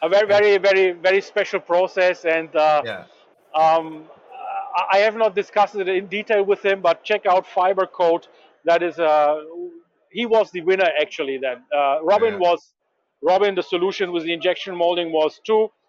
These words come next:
Speaker 1: and Fibercoat
Speaker 2: Yeah.
Speaker 1: was number one. And that is a great startup, and they have,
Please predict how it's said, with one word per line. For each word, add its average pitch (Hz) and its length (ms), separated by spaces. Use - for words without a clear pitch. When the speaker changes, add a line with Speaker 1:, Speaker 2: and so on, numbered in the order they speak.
Speaker 1:
and 160 240
Fibercoat 156 540
Speaker 2:
Yeah. - 80
Speaker 1:
was 139 200
number 147 280
one. 160 300
And 190 120
that 269 140
is 240 120
a 226 60
great 220 300
startup, 220 540
and 190 260
they 190 140
have, 196 180